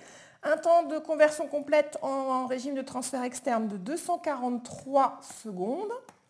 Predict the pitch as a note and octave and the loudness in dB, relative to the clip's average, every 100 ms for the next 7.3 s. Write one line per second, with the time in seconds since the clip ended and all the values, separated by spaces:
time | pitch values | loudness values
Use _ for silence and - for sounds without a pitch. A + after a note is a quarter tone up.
0 | - _ _ _ _ _ D4 D4+ E4 D#4+ | -20 _ _ _ _ _ -4 -2 -4 -6
1 | - D#4+ D#4 C#4+ - - B3+ A#3+ B3+ - | -4 2 2 2 -2 -6 -6 -4 -4 -4
2 | G#3+ A3+ D#4 D#4 D4+ C4 B3 A#3+ D#4 D4+ | -6 -2 -2 -2 -4 -2 0 -2 -2 -4
3 | C4+ C4+ B3+ B3 A#3+ A#3 F#3+ - - _ | 0 2 2 2 2 0 -4 -8 -20 _
4 | _ F4+ D#4+ D4 D4 C#4 C#4 B3+ B3+ C#4 | _ -6 -4 -2 -2 -4 -4 -4 -6 -6
5 | C4+ C4 B3+ C4 B3+ - C#4 C#4+ B3+ A3+ | -8 -8 -4 -4 -4 -8 -4 -4 -4 -4
6 | B3 A3+ G3+ - G#3+ G3 F#3+ F3 G#3+ A#3+ | -4 -4 -8 -12 -10 -6 -6 -4 0 2
7 | F4+ G4+ A3+ | 2 -2 -6